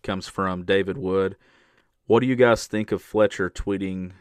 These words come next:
during the game Tuesday night? Looks like he's out after the season." Well, it, it actually happened. It came after the game, but not long after the game, Derek. And I know you hadn't even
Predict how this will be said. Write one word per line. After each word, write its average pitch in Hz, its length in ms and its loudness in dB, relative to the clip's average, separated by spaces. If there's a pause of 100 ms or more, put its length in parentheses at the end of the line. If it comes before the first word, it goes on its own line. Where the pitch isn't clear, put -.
(200)
during 101 280 -4
the 92 80 -6
game 92 280 -2
Tuesday 90 360 -8
night? 90 280 -6
Looks 95 220 -8
like 98 140 -6
he's 92 180 -10
out 90 160 -2
after 90 260 -6
the 87 80 -10
season." 90 540 -10
Well, 101 160 -2
it, 87 140 0
it 90 180 0
actually 107 300 0
happened. 92 220 -4
It - 20 -14
came 95 240 -8
after 87 340 -6
the 87 80 -10
game, 82 320 -10
but 92 160 -6
not 92 300 -4
long 87 320 -6 (140)
after 85 260 -6
the 82 80 -8
game, 85 320 -12
Derek. 85 260 -4
And 87 80 -8
I 87 80 -4
know 92 220 -8
you 95 180 -6
hadn't 101 160 -6
even 82 240 -14